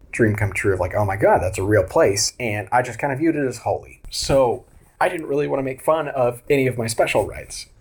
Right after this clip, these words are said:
until I was like, You know what? No, Sam, you do need to make fun of your special rides, because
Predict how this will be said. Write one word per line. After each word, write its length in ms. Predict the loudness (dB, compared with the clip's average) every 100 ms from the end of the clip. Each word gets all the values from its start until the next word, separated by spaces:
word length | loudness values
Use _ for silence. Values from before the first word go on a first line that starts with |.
| _
until 220 | -2 2
I 20 | 2
was 100 | 2
like, 140 | -2
You 60 | 2
know 100 | 4
what? 300 | 4 2 -4 _ _ -10
No, 380 | 0 2 2 0
Sam, 420 | -2 2 2 0 -2
you 180 | -2 0
do 240 | 2 2
need 180 | 2 0
to 60 |
make 220 | 0 -2 0
fun 160 | 0
of 120 | 0
your 100 | -4
special 340 | -2 0 0 0
rides, 460 | 0 -2 -6 -10 -14 -20 -20 _ _
because 440 | -8 -6 -6 -10